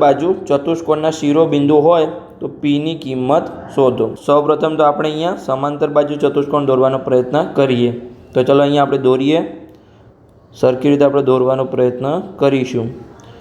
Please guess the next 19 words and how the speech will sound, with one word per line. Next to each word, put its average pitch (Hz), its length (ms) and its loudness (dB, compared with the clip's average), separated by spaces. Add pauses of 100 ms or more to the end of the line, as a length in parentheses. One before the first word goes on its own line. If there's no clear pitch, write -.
(340)
સમાંતર 135 640 0
બાજુ 123 360 2 (260)
ચતુષ્કોણ. 120 600 -2 (800)
તો - 80 0
અહીંયા 139 220 4
આપણે 147 140 4
એક 147 100 -6
ચતુષ્કોણ 147 480 -2
દોર્યો 156 280 6
છે. 175 80 0 (460)
હવે 151 180 4 (100)
જો 151 100 4 (840)
એન-, 143 240 0 (220)
એના 147 180 4
આપણે 151 200 -2
નામ 147 140 2
આપી 160 280 0
દઈએ 170 240 4 (840)
શિરોબિંદુઓના. 151 800 2